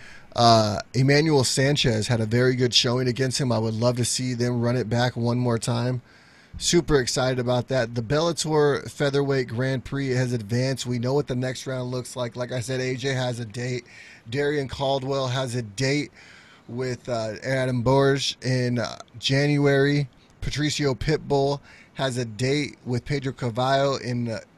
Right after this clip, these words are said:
what is it, February? There's no, um, place for that yet. And Daniel Weichel in January,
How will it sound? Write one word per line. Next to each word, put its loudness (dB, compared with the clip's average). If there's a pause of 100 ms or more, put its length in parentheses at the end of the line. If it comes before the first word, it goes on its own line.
(400)
what -10
is -14
it, -18
February? -4
There's -2
no, -2 (140)
um, -6 (120)
place -4 (320)
for -8
that 2
yet. 0 (440)
And 0
Daniel 4
Weichel 0
in -8
January, -4